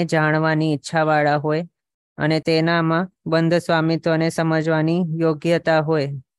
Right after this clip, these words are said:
તેવા જીવો આ ગ્રંથને ભણવાના અધિકારી છે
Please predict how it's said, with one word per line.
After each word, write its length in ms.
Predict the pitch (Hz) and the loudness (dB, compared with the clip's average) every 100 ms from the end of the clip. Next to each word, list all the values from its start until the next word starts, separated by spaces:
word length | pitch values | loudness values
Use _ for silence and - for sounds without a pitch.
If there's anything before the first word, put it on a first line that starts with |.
| _ | _
તેવા 320 | 160 160 156 151 | 0 2 2 0
જીવો 280 | 151 147 165 - _ _ _ | -2 -2 -4 -8 _ _ _
આ 240 | 131 139 | -6 -4
ગ્રંથને 480 | 135 151 160 160 160 165 | -2 0 0 0 0 0
ભણવાના 600 | 156 151 147 151 160 160 | -2 0 0 0 0 -2
અધિકારી 520 | 156 160 147 147 139 131 | -2 -2 -2 -2 -2 -6
છે 200 | - | -12